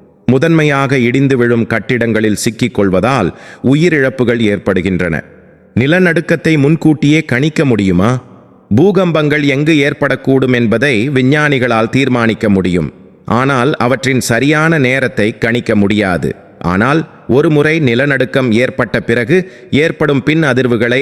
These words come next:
ஆராய்ச்சியாளர்கள் ஓரளவுக்கு கணித்துக் கூறலாம். முதல் நிலநடுக்கத்தால்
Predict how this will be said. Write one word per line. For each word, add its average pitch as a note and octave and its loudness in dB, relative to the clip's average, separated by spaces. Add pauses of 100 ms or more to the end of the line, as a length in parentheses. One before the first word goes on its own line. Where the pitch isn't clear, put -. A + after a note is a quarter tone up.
ஆராய்ச்சியாளர்கள் B2 0 (120)
ஓரளவுக்கு C3+ 0 (100)
கணித்துக் C3+ -4
கூறலாம். B2 2 (580)
முதல் F3 2
நிலநடுக்கத்தால் A#2 0